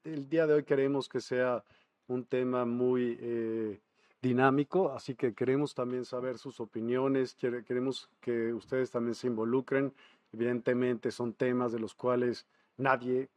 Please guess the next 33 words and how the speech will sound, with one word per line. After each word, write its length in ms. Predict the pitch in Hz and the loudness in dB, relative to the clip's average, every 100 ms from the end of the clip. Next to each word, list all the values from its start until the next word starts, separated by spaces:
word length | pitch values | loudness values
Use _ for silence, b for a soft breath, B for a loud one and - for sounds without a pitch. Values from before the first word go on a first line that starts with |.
| - | -6
hasta 380 | 110 107 - | -6 -6 -8
ahorita 440 | 107 117 123 131 123 | -6 -6 -2 0 0
tiene 260 | 127 127 | 0 0
la 100 | 120 | 0
verdad 340 | 113 104 123 120 | -2 -2 -2 -2
absoluta 720 | 117 - 110 113 123 - 113 | -4 -6 -2 0 0 0 -4
de, 300 | 113 120 117 - | -2 -2 -4 -8
de 140 | - 110 | -6 -6
esto 240 | 92 120 | -6 -6
que 100 | 120 | -6
pasa 420 | 110 120 117 - | 0 2 2 0
y 80 | 131 | -2
solamente, 760 | - 120 117 120 123 - 127 110 B B B B _ | -2 -4 -2 -2 -4 -2 -2 -2 B B B B _
pues, 160 | 151 151 | 4 6
lo 140 | 120 | 4
podemos 440 | 123 131 135 123 - | 2 0 0 -2 -8
ver 360 | 117 131 127 120 | -4 0 0 -2
como 320 | 135 123 107 | -4 -2 -4
suposiciones, 920 | - 107 110 110 101 123 160 180 - | -6 -6 -8 -8 -4 2 2 2 -2
o 60 | 120 | -6
si 140 | 123 | -6
ustedes 380 | 104 123 123 - | -4 -2 -2 0
tienen 420 | 131 127 127 113 b b b | 0 2 2 -2 b b b
algo 480 | 120 131 127 127 120 b b | 0 0 2 2 2 b b
o 120 | 120 | 0
algún 280 | 123 120 131 | 2 2 0
patrón 520 | 123 120 - 123 127 | 2 0 0 -2 -2
que 140 | 123 123 | -2 -4
se 140 | 117 | -4
repita 760 | 104 104 - 127 139 123 127 117 | -6 -8 -8 -6 -6 -2 0 2
o 180 | 120 | 4
algo 300 | 131 139 127 | 4 4 2
así 400 | 117 - 139 139 | 0 0 -2 0